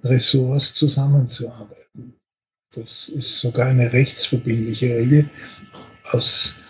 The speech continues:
naheliegenden Gründen. Darf niemand einfach für sich, äh, vor sich hinwerken oder gar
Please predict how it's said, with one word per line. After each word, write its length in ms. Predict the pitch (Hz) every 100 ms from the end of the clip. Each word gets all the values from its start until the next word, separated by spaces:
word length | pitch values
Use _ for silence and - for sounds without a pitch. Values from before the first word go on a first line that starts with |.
| -
naheliegenden 640 | 123 127 127 127 131 131
Gründen. 580 | 135 143 135 127 123 131 _ 135 - _ _ _ _ _ _ _ _ -
Darf 180 | 123 127
niemand 520 | 135 131 131 - -
einfach 260 | 131 - 131
für 180 | - 131
sich, 520 | - 139 - - -
äh, 200 | 135 127
vor 240 | 123 135
sich 220 | 127 131 -
hinwerken 640 | 139 147 117 131 123 -
oder 140 | 123 123
gar 280 | 123 123